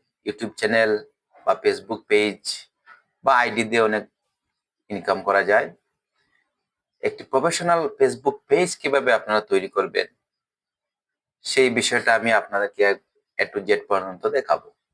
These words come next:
আপনারা হয়তো অনেকে জানেন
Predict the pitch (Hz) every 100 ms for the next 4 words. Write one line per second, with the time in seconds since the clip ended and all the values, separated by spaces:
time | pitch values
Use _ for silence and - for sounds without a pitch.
0 | _ _ _ _ _ 98 - 135 135 135
1 | 135 135 131 123 117 117 127 120 117 -
2 | _ _ _ _ _ _ _ _ _ _
3 | _ - 104 98 98